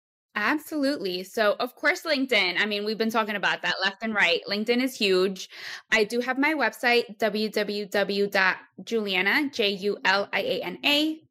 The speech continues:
dash londono dot com. It is under construction, so bear with me, folks. And my Calendly is connected right there. A thirty-minute free coffee chat, how I can best support you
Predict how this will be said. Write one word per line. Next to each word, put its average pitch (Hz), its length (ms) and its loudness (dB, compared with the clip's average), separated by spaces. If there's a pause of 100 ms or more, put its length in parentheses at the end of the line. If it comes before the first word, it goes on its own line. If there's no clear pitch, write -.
(160)
dash 226 420 4 (160)
londono 208 640 2 (320)
dot 226 220 4
com. 196 440 2 (460)
It 220 140 2
is 233 160 4
under 285 200 2
construction, 240 720 -2
so 208 160 0
bear 190 220 2
with 262 180 0
me, 202 140 -4
folks. - 580 0 (580)
And 208 460 0 (180)
my 220 200 2
Calendly 240 580 0
is 233 160 -2
connected 208 480 -2
right 190 220 2
there. 139 320 -2
A 202 60 -8
thirty-minute 233 840 2 (180)
free 220 640 0 (260)
coffee 247 400 2
chat, 240 400 0
how 214 220 0
I 208 60 4
can 214 200 -4
best 202 180 -6
support 202 380 -2
you 285 360 0